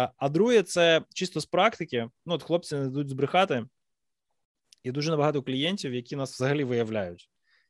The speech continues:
під час роботи. Так, є дуже багато клієнтів, які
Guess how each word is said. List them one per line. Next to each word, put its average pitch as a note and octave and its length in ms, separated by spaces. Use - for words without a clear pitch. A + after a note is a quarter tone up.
під A2+ 120
час B2 180
роботи. F#2+ 420
Так, B2 160
є D3 60
дуже F3 180
багато F3+ 260
клієнтів, E3+ 300
які D#3 160